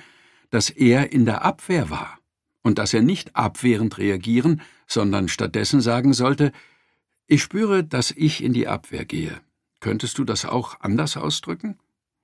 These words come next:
Es war besser, einen Korrekturversuch wie diesen zu machen und Kristen noch eine Chance zu geben, statt die Situation eskalieren und in eine Schlacht mit Angriff und Verteidigung übergehen zu lassen.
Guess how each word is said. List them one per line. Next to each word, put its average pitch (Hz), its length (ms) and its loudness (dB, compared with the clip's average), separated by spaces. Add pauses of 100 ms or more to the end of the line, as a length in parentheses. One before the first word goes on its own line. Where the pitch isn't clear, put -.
(460)
Es - 220 -6
war 151 140 0
besser, 156 480 -2
einen 127 240 4
Korrekturversuch 117 1040 -4 (300)
wie 113 120 2
diesen 151 340 0
zu - 180 -2
machen 98 300 0
und 95 140 0
Kristen 120 460 2
noch 110 160 4
eine 104 200 0
Chance 143 480 0
zu - 160 -6
geben, 104 300 0 (380)
statt - 260 -2
die 117 60 2
Situation 123 600 2
eskalieren 110 760 2 (440)
und 104 280 0
in 117 140 2
eine 123 200 6
Schlacht - 400 0
mit 117 200 0
Angriff 92 480 -2
und - 140 -6
Verteidigung 95 760 -4
übergehen - 560 -4
zu - 160 -6
lassen. - 400 -8